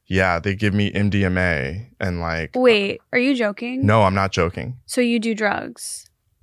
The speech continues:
Speaker 1: Like, state certified therapy.
Speaker 2: How often?
Speaker 1: Like, once every three months.
Speaker 2: Why?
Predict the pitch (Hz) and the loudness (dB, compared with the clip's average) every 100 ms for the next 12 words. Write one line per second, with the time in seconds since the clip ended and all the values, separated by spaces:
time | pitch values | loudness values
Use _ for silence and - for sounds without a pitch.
0 | _ _ _ _ _ 165 147 143 127 - | _ _ _ _ _ 0 4 4 2 -12
1 | _ - - - - 151 156 - - 131 | _ -14 -2 0 4 4 4 2 4 6
2 | 135 127 120 117 117 101 113 127 110 247 | 6 6 6 6 6 4 4 6 4 4
3 | 240 233 294 - 214 214 220 226 _ _ | 6 6 4 0 -6 -6 -8 -10 _ _
4 | - 92 98 101 98 101 87 87 87 82 | -6 -2 2 2 2 0 0 0 -2 -4
5 | 71 50 - - - _ 220 220 269 214 | -4 -10 -14 -16 -18 _ 0 4 4 2
6 | 233 | -2